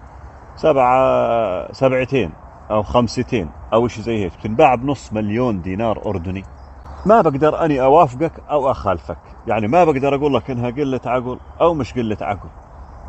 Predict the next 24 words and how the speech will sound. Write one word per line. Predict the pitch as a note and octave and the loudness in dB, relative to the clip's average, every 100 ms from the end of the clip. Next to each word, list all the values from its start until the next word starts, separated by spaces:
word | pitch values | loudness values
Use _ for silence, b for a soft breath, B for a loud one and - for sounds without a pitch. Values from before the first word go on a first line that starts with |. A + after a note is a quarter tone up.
| - - | -18 -2
ما | B2 E3+ | 4 4
بقدر، | A#2+ E2+ - - - - - | 4 -6 -18 -20 -20 -20 -12
لأنه | G2+ A#2 D#3 D#3 D3+ D3+ | -4 -2 0 0 2 4
أنا | F#3 D3 | 4 2
بجوز | C#3 D3+ A#2+ | 0 -2 -4
أساوي | - A#2 D#3 C3 | -6 0 2 2
شغلات | - A2+ A2+ A#2 - | -2 -4 -4 -4 -8
مشان | - A#2+ | -6 -6
أكون | A#2+ D3+ C3 | -4 -4 -2
من | A#2+ | -2
باب | C3+ A#2+ | 0 0
الإنصاف، | G#2+ A2 - G2 A2+ - - B B B B - - - A#2 | 0 -6 -6 -8 -8 -12 -20 B B B B -20 -20 -12 -6
بجوز | G#2 G#2+ C#3+ G3+ C3 | 0 0 2 0 -2
عند | G#2+ E3+ C3+ G#2+ | -2 -2 -2 -2
غيري | A#2 D3+ F#3+ F3 | 0 2 4 2
بشوفها | C#3+ - E3+ A#2+ A#2+ | 0 -4 -4 -2 -4
قلة | D3+ D3 B2 G2+ | -4 -4 -6 -2
عقل. | C#3 B2+ F2+ - - - - - - - - B B B - | -4 -4 -8 -14 -18 -16 -18 -18 -18 -20 -18 B B B -6
وغيري | A2+ G#2+ G3+ A3 F3 | -2 4 6 6 4
واحد | F#3+ C#3+ D3 | 2 0 -4
ثاني | - F3 D#3+ | -4 -4 -2
بيشوفها | D3+ - G#3 - D3+ C#3 | -4 -4 -6 -6 -6 -2
هي | A3 | -2
قمة، | F3 F#3 F3 | 2 2 2